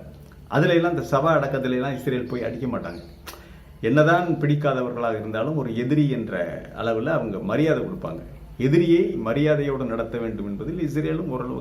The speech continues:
கடைப்பிடிக்கிறாங்க, ஹிஸ்புல்லாவும் கடைப்பிடிக்கிறாங்க. அது சர்வதேச நியதி, மனிதனோடு உடன் பிறந்தது. ஆனால் இந்த, இந்த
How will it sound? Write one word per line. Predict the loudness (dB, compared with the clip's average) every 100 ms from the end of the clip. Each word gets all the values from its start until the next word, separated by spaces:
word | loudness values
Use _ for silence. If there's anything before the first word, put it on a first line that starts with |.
| -2
கடைப்பிடிக்கிறாங்க, | -2 -2 -4 -4 -4 -4 -8 -10 -10
ஹிஸ்புல்லாவும் | -6 -2 0 0 -2
கடைப்பிடிக்கிறாங்க. | -4 -4 -6 -6 -8 -8 -8
அது | -2
சர்வதேச | 0 2 2 0 0 -2
நியதி, | 0 0 0 -2
மனிதனோடு | -4 -2 -2 -4 -6
உடன் | -4 -4 -4
பிறந்தது. | -4 -2 -4 -2
ஆனால் | 0 0 0
இந்த, | -2 -2 -2
இந்த | 0